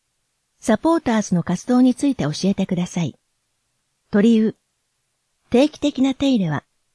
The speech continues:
月に二、三回。毎回、十名から二十名のメンバーが参加し、生徒の委員会にも協力しています。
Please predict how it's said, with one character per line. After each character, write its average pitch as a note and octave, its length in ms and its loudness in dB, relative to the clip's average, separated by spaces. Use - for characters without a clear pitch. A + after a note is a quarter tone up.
月 D4+ 300 -2
に A#3 160 2
二、 D3+ 120 -2
三 F#3+ 260 -2
回。 E3+ 320 -6
毎 A#3+ 240 4
回、 A3+ 300 0
十 D4 240 2
名 A#3+ 180 2
か F#3 160 -4
ら F3+ 80 0
二 F#3 160 2
十 D4+ 240 0
名 A#3 180 2
の F#3+ 120 0
メ B3 140 4
ン A#3 60 6
バ F3+ 100 0
ー D3+ 100 -4
が D3 80 -6
参 D3+ 200 -4
加 D3+ 140 -10
し、 - 260 -8
生 E4 240 0
徒 A#3+ 120 0
の A3 120 2
委 A3+ 60 2
員 C4+ 140 2
会 G3 220 -2
に F3+ 80 0
も C#3+ 120 -4
協 G3 200 -2
力 G#3 240 -2
し - 80 -8
て - 80 -8
い E3+ 140 -2
ま E3 100 -4
す。 - 140 -18